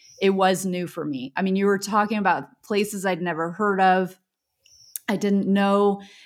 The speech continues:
you know, the, the, the,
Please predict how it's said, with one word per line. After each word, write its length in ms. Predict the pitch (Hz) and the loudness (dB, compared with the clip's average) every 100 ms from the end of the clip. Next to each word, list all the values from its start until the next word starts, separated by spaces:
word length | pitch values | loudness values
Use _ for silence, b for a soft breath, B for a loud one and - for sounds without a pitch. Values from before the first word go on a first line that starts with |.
| B | B
you 180 | 175 196 | -4 0
know, 220 | 185 180 | 0 0
the, 280 | 175 180 170 | 2 0 0
the, 520 | 165 180 170 170 170 - - _ _ _ _ _ _ 165 | 0 2 4 2 -2 -6 -20 _ _ _ _ _ _ -8
the, 320 | 190 185 | -4 -4